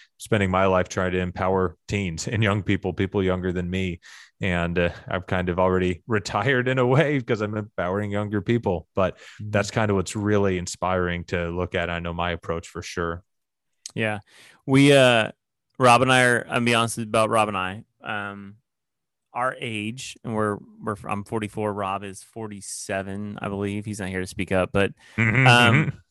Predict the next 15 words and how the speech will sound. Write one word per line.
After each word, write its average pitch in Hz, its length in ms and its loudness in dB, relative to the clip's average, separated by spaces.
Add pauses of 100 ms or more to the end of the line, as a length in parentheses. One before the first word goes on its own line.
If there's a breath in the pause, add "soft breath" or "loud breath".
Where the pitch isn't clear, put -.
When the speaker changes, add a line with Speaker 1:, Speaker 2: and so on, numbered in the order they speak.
(160)
Speaker 2:
we, 160 220 4
we, 165 260 6
we'll 170 260 6
get 202 100 4
lost 147 360 8
in 123 100 0
watching 135 320 4
TikToks. - 760 -6
Like, 110 200 -2
we, 101 80 4
Speaker 1:
Yes. 123 420 4
Speaker 2:
we 143 160 -4
think 147 260 -2
it's 127 140 -2
great. 131 380 4